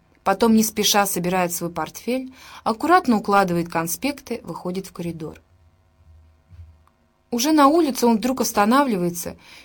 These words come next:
щёлкнув замком, отпирает портфель и вытаскивает зачётку. Что он там колдовал над ней? Листок за листком. Математика хорошо, теоретическая механика отлично, история К П С С хорошо.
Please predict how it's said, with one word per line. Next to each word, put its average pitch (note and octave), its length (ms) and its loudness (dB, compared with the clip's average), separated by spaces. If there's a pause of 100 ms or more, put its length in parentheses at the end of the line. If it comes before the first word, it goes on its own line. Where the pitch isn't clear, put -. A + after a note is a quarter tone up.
щёлкнув B3+ 460 2
замком, A3 520 2
отпирает G3 500 0
портфель F#3 480 -4
и G3 80 -8
вытаскивает F3+ 600 -4
зачётку. F3 600 -10 (320)
Что - 280 -6
он C#4+ 140 0
там B3+ 200 4
колдовал G#3+ 480 0
над F#3+ 180 -4
ней? F3 280 -4 (300)
Листок G3 440 -4
за G3 120 -4
листком. F3+ 520 -8 (280)
Математика B3 680 0
хорошо, F3+ 600 -4 (260)
теоретическая A3+ 720 0
механика A3 580 2
отлично, F3+ 580 -6 (220)
история A3+ 400 2
К A3 120 -2
П A3 180 4
С A3 120 0
С B3+ 140 0
хорошо. F#3+ 500 -4